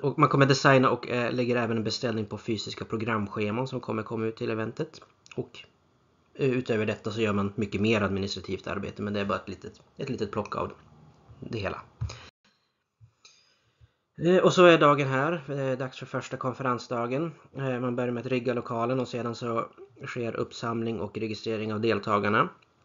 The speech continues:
Eh, de kommer få ut de här utprintade programschemanen. Eh, och, eh, V D:n för Buhab ställer upp som konferensvärd och välkomnar deltagarna. Eh, sen kör programmet på då.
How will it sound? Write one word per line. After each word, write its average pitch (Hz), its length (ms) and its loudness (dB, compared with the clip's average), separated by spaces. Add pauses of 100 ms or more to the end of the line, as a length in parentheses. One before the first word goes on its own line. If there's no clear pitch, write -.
(560)
Eh, 117 560 2
de 113 140 0
kommer 104 320 0
få 107 400 2
ut 104 260 -2
de 117 220 0
här 110 120 4
utprintade 104 520 0
programschemanen. 107 920 0 (840)
Eh, 117 240 0
och, 113 300 -4
eh, 107 280 2
V 120 240 2
D:n 139 260 4
för 135 120 0
Buhab 127 420 0
ställer 110 320 -4
upp 110 180 -4
som 104 220 0
konferensvärd 110 720 -2
och 143 200 -2
välkomnar 107 380 -2
deltagarna. 98 640 -2 (1300)
Eh, 123 320 2
sen 117 240 -2
kör 110 420 -2
programmet 101 380 -2
på 101 180 0
då. 143 200 2